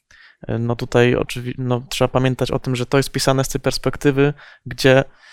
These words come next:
już świat nie jest doskonały. E, ten opis został stworzony później. Em,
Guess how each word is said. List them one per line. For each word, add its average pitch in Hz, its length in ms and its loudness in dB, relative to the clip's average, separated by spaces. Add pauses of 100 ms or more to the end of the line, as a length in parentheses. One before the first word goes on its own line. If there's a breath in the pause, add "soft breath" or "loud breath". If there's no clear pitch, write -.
(220 soft breath)
już 131 260 -2
świat - 340 2
nie 143 100 4
jest 131 180 6
doskonały. 117 680 2 (840)
E, 117 320 0
ten 127 220 -2
opis 120 340 -2
został 139 280 2
stworzony 143 380 2
później. 120 500 -4 (580 soft breath)
Em, 117 680 0